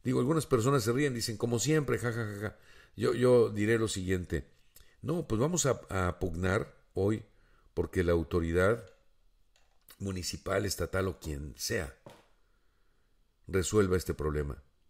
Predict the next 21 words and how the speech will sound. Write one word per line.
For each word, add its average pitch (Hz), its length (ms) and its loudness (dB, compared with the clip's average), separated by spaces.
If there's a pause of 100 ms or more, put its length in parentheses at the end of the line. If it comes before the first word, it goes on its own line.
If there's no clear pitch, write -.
(720)
Está - 280 -4
cerrado 139 440 0
el 117 80 0
puente 101 320 -4
peatonal, 78 440 -6
no 113 140 0
hay 127 80 2
paso 98 400 -4
por 80 140 -2
ahí. 76 80 -4
¿Qué - 140 0
hay 120 100 4
que 113 80 0
hacer? 113 280 -2 (360)
Caminar 82 500 -4
a 110 60 0
donde 80 240 -6
está - 160 -6
el 82 80 -4
otro - 240 -8
puente. 98 320 -4